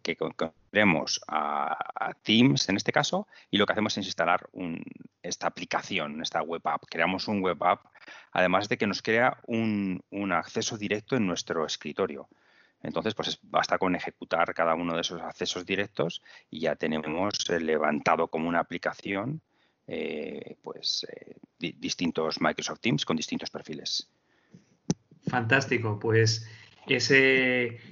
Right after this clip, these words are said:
Speaker 2: insight consejo, consejazo del día, mega consejo y briconsejo, nos lo apuntamos, yo creo que es súper útil y,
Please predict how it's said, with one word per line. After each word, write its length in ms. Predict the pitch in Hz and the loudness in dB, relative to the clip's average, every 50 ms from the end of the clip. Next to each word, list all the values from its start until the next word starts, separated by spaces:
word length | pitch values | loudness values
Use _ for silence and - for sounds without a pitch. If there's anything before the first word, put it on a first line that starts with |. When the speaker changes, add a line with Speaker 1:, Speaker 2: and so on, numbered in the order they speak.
| - - | -16 -2
Speaker 2:
insight 500 | - 143 147 156 151 - - 143 139 - | 2 4 4 4 6 6 6 6 6 4
consejo, 680 | - - 131 123 120 110 - 151 147 - - 151 151 147 | 2 0 0 0 4 6 6 6 6 6 4 4 4 4
consejazo 640 | 143 139 127 113 113 127 117 - - 147 147 147 143 | 2 -2 -4 -4 -4 -4 0 2 2 2 2 2 2
del 180 | 139 135 131 127 | 2 2 2 2
día, 520 | 139 143 147 147 147 147 147 147 147 - - _ _ _ - | 4 4 6 6 6 6 4 2 -4 -12 -20 _ _ _ -6
mega 460 | 123 123 131 147 156 151 147 135 - | -2 2 4 6 6 8 6 6 6
consejo 380 | 147 151 147 147 - 151 - | 4 2 2 2 2 0 -2
y 40 | 131 | 0
briconsejo, 920 | 120 135 139 135 - 131 117 110 - 151 139 143 - 151 151 151 - - - _ _ _ - - - _ _ - | 0 0 0 0 0 -2 0 4 4 4 4 6 4 4 4 4 2 -2 -14 _ _ _ -20 -20 -20 _ _ -4
nos 300 | 123 127 135 147 147 147 | 0 4 6 6 8 8
lo 100 | 151 147 | 8 8
apuntamos, 520 | 143 143 135 135 123 117 151 156 170 160 | 6 6 4 0 2 4 4 4 4 4
yo 100 | 139 131 | 2 2
creo 140 | 131 143 139 | 2 2 2
que 80 | 135 135 | 2 0
es 100 | 113 - | 0 2
súper 340 | - - 165 156 147 135 | 2 2 4 6 6 4
útil 460 | 147 156 151 175 180 190 185 185 - - | 4 4 4 4 4 4 2 0 -2 -8
y, 600 | - 120 117 113 113 113 110 110 110 107 107 104 | -6 -2 0 2 4 4 4 4 4 2 2 -2